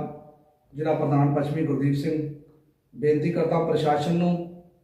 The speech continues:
ਪਹਿਲਾਂ ਵੀ ਕਈ ਵਾਰੀ ਬ-, ਬੇਨਤੀਆਂ ਵੀ ਕਰ ਲਈਆਂ, ਪ੍ਰਸ਼ਾਸਨ ਨੂੰ ਮਿਲ ਵੀ ਲਿਆ। ਮੈਂ ਡੀ ਸੀ ਸਾਹਿਬ ਦੇ ਅੱਗੇ ਔਰ ਐਸ ਡੀ ਐਮ ਸਾਹਿਬ ਦੇ ਅੱਗੇ,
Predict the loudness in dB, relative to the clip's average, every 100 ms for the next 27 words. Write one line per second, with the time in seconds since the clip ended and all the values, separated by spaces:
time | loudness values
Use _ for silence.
0 | _ -4 2 4 4 2 2 2 2 2
1 | 2 4 4 4 2 2 4 2 2 2
2 | 0 0 2 2 2 2 2 2 4 4
3 | 2 -2 -8 -12 -6 -2 0 0 0 2
4 | 4 4 2 4 4 2 0 -8 -18 -20
5 | _ -6 -2 2 4 6 6 2 2 0
6 | 2 0 2 2 4 4 2 2